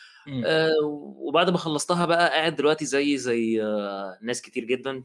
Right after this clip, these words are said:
Speaker 2: <laughs> قاعد بلعب ديث دور.
Speaker 1: إيه.
Speaker 2: بما إن هي ال-، لسه نازلة الفترة دي وهي الترند دلوقتي، فقاعد عمال بلعبها، وبصراحة مستمتع باللعبة جدًا، ويعني أنا لو اللعبة مثلًا محتاجة عشر ساعات تخلص فيها،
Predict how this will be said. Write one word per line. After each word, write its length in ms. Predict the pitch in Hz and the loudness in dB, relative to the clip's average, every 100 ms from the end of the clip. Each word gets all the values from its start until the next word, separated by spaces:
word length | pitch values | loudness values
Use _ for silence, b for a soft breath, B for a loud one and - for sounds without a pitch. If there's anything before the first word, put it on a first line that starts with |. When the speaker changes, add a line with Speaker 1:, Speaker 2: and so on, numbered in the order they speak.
| _ | _
Speaker 2:
<laughs> 320 | - - - | -16 -8 -4
قاعد 180 | 135 135 | -2 0
بلعب 260 | 135 127 127 | 2 2 2
ديث 260 | 131 127 | -2 -2
دور. 440 | 113 127 123 117 104 _ _ _ _ _ | 0 2 2 -4 -12 _ _ _ _ _
Speaker 1:
إيه. 400 | 120 113 101 101 _ _ | -8 -6 -8 -12 _ _
Speaker 2:
بما 160 | 117 117 | -2 0
إن 100 | 117 | 0
هي 200 | 127 123 | 2 2
ال-، 480 | 113 107 104 104 98 - - | 2 -2 -6 -10 -12 -18 -10
لسه 320 | 117 120 117 | -8 -6 -2
نازلة 240 | 123 120 | -2 0
الفترة 440 | 107 101 - 120 110 | -2 -2 -6 -4 -2
دي 100 | 120 | -2
وهي 140 | 127 | 0
الترند 340 | 120 117 120 107 | -2 0 0 0
دلوقتي، 360 | 101 123 156 | 0 0 0
فقاعد 320 | 143 110 123 | -4 -2 -2
عمال 200 | 110 113 | -2 -6
بلعبها، 320 | 113 107 117 131 | -4 -4 -2 -2
وبصراحة 440 | 127 - 120 143 | -4 -4 -4 -4
مستمتع 380 | 123 131 123 123 | -4 -2 0 0
باللعبة 360 | 110 110 120 | 2 2 2
جدًا، 380 | 113 117 120 123 | 2 2 0 -2
ويعني 1080 | 117 110 107 101 104 - - 107 104 104 - | -2 -2 -2 -2 -4 -6 -10 -6 -4 -4 -4
أنا 80 | 117 | -2
لو 320 | 131 127 123 | 2 4 6
اللعبة 240 | 123 139 143 | 4 4 2
مثلًا 240 | 143 147 | 2 0
محتاجة 320 | 135 - 139 | -2 -2 2
عشر 240 | 123 - 143 | 2 2 -2
ساعات 320 | 123 127 - | 0 -2 -4
تخلص 280 | 143 135 - | -6 -6 -4
فيها، 260 | 147 170 | -4 -4